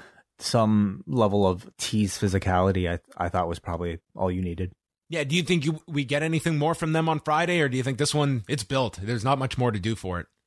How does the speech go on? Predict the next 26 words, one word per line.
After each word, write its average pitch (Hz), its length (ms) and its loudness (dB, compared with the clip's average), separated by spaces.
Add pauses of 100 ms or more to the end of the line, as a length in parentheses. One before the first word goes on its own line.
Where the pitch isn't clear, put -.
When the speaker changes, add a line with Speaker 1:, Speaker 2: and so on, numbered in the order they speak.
(160)
Speaker 1:
It 98 80 -8
might 127 180 2
already 190 280 4
be 113 140 2
built 110 360 0
'cause 95 180 0
they, 101 160 2
I 90 140 0
think 123 140 -2
they 113 80 2
have 98 100 0
so 104 160 0
much 101 160 2
stuff - 260 -4
to - 80 -4
do. 123 540 0
Um, 90 400 -2
I 120 120 4
would 135 300 2
air 104 240 4
clips, - 580 -2 (100)
you 101 60 -4
know, 98 120 4
from 95 180 0
whatever 92 260 2
countdown, 85 600 -4